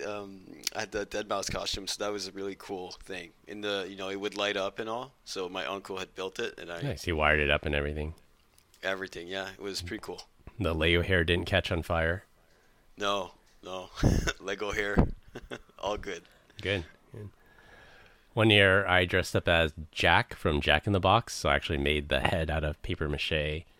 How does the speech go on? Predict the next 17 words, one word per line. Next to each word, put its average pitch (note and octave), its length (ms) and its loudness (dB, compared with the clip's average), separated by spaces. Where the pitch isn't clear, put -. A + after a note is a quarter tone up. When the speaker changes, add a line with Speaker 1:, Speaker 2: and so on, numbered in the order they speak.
Speaker 2:
and D#2 120 0
I D2+ 60 0
wore D2 220 0
the D2 80 0
suit, D2 420 -4
and C#2+ 180 -4
we G2+ 80 4
went E2+ 160 2
to D#2+ 180 -2
a, D2+ 200 -2
a D#2+ 100 -4
party, D2+ 400 0
and D2+ 140 -2
that - 160 -8
seemed F3 260 6
to A#2 60 8
be F2+ 320 4